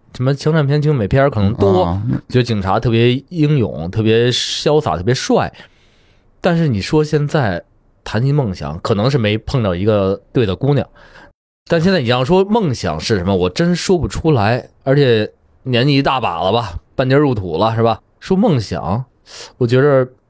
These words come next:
Speaker 1: 已经不太现实了，把自己活好行。明儿，你的梦想是什么呢？
Speaker 2: 我以前有过。
Speaker 1: 哟。
Speaker 2: 但是我这每年，每年都不一样。
Speaker 1: 那你是梦，你不是梦想。
Speaker 2: <laughs> 对，就是做白日梦。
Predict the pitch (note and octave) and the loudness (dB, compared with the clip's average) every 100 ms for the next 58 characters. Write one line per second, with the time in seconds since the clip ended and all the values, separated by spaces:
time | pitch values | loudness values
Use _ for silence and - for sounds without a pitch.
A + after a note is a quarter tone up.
0 | _ - A#2 A#2+ G#2+ E3 D#3+ E3 G2+ - | _ -8 -2 0 0 0 0 0 -2 -6
1 | E2 - - G2+ - A#2 - C#3 G#2 C2+ | -10 -12 -4 -2 0 -2 0 -2 0 -6
2 | D#2 F2 - _ _ _ E3+ F3+ D#4+ A4 | -8 -10 -12 _ _ _ 0 2 2 0
3 | - _ _ _ _ _ _ _ A#2 G2 | -6 _ _ _ _ _ _ _ -4 -2
4 | F2 D3+ D3 A2 D2+ D#2 F2 D2+ D#2+ D#2+ | 0 0 0 -2 -4 -6 -8 -8 -10 -10
5 | - _ _ _ - D3+ E3+ G2+ G#2 G3+ | -14 _ _ _ -2 0 0 0 0 0
6 | - - - _ _ _ _ _ E3 E3 | -2 -6 -14 _ _ _ _ _ 0 0
7 | E3 F3+ C#3+ A#2+ G#2 A2+ D#3 D3 A2 G#2+ | 0 0 0 2 2 2 4 4 4 4
8 | A#2+ E3+ G#2 A#2 F3+ E3 D#3 F3+ - C#3+ | 4 2 2 2 2 2 0 0 -2 -6
9 | _ _ _ _ - E3 C#3 G2 A#2+ B3+ | _ _ _ _ -2 -2 0 0 2 2
10 | G#3+ - - - G#2 D3+ G#3+ D3 F#2+ - | 0 -6 -10 -6 0 2 2 0 -2 -2
11 | F#2+ A2+ C#3+ G#3 G3 D3+ C#3+ C3+ A#2 A#2+ | -4 -2 0 0 2 0 2 0 2 2
12 | C#3+ C#3+ E2+ | 2 2 0